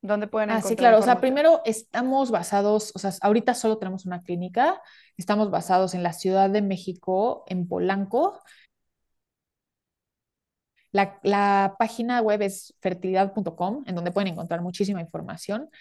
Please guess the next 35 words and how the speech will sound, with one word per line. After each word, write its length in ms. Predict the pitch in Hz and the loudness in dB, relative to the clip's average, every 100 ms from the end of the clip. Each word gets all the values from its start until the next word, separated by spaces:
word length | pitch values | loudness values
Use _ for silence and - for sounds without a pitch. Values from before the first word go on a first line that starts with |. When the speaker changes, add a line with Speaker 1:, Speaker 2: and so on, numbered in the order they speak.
| - - - | -20 -18 0
Speaker 2:
Ahí 260 | 208 247 | 4 6
mismo 280 | 240 226 220 | 4 0 0
hay 120 | 196 | 0
teléfono, 480 | 196 262 269 254 262 | 0 -2 0 -4 -4
registro, 540 | 214 - - 202 - | -2 -4 -4 -6 -6
se 100 | 196 | -8
pueden 200 | 180 196 | -6 -6
registrar 440 | 185 - - 202 180 | -6 -10 -8 -4 -2
y 80 | 180 | 0
todo. 340 | 254 359 440 - - _ | 2 2 0 -12 -20 _
Y 260 | - 277 330 | 0 2 2
las 180 | 240 196 | 2 2
redes 140 | 214 | 2
sociales 380 | 214 175 202 208 | 0 -4 -4 -4
son 220 | 202 196 - | -4 -4 -4
arroba 460 | 185 180 196 202 | -2 0 0 0
clínica 420 | 196 190 185 165 160 | -4 -8 -8 -8 -8
fi, 440 | - 233 370 - _ _ _ _ _ | -4 -4 -4 -8 _ _ _ _ _
o 100 | - | -10
sea, 260 | 170 - - | -8 -8 -4
Clínica 540 | 220 240 254 262 - - | -2 0 0 0 0 -2
F 280 | 196 - 185 | -6 -2 0
I, 280 | 247 339 - | 0 0 -2
todo, 440 | 180 175 - - | -2 0 -2 -4
todo 180 | 220 208 | -2 -2
seguido. 600 | 208 185 220 254 349 381 _ - | -2 -4 0 2 0 0 _ -6
Y 260 | 233 277 | -2 -2
también 480 | 285 180 185 196 190 | -2 -4 -2 -2 -2
ahí 200 | 185 185 | -2 -2
hay 200 | 185 190 | 0 -2
de 140 | 190 180 | -2 -2
verdad 260 | 175 175 | 2 0
muchísima 420 | 180 185 175 180 | 0 -6 -6 -8
información. 560 | - - - 160 180 170 | -10 -14 -14 -14 -14 -14
Entonces, 720 | 170 165 165 - 165 - - | -14 -14 -12 -12 -14 -16 -20